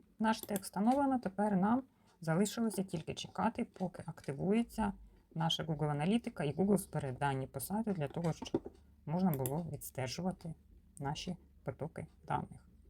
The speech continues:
Звісно, це лише маленька частина того, що потрібно зробити,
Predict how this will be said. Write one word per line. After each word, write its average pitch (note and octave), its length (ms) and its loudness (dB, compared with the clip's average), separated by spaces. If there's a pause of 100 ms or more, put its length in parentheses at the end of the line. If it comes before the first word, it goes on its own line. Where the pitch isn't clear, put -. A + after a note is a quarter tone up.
(300)
Звісно, G3 300 4
це E3+ 280 2
лише E3 240 0
маленька D#3+ 360 4
частина - 380 -4
того, C#3+ 440 -2
що - 400 -4
потрібно D3 500 -2 (640)
зробити, F3 640 6